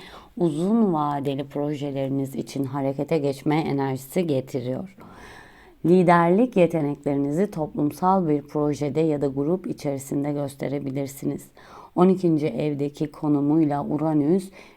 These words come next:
bilinçaltı ve içsel dünyanızda beklenmedik farkındalıklar yaratabilir ancak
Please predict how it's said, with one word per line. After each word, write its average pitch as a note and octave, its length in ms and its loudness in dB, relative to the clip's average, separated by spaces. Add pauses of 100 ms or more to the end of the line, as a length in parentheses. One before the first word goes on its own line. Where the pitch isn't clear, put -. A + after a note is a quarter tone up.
bilinçaltı D#3+ 840 0
ve D#3 160 0
içsel E3 580 -2
dünyanızda C#3+ 680 0
beklenmedik D3 720 -2
farkındalıklar C#3+ 920 -4
yaratabilir C#3 720 -2
ancak C#3 340 -2